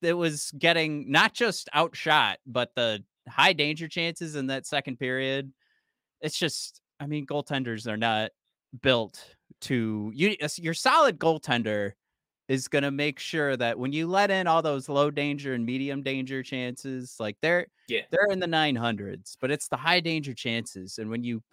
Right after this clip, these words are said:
Speaker 1: allow so many on top of each other.
Speaker 2: Um, <clears throat> I will say, I think we're oh and two when impressive streaks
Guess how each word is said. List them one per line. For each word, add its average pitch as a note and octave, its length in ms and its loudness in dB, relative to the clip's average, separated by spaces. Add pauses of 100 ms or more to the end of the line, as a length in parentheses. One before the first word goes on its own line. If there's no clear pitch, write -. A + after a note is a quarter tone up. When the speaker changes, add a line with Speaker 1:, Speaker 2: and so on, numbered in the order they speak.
Speaker 1:
allow C3 480 2
so D3+ 500 -2
many A#2 480 -2 (300)
on G#2+ 200 -6
top A2 280 -2
of G2+ 140 -10
each G2 160 -12
other. F2+ 320 -10 (680)
Speaker 2:
Um, C3+ 520 -2
<clears throat> - 80 -6
I - 340 2
will B3 160 0
say, G3 240 -2
I E3+ 60 -2
think - 200 -12
we're E3 140 -4
oh D3+ 180 -2
and D#3 80 -8 (160)
two C#3 280 -4
when A#2+ 280 -6
impressive B2 520 -6
streaks - 460 -10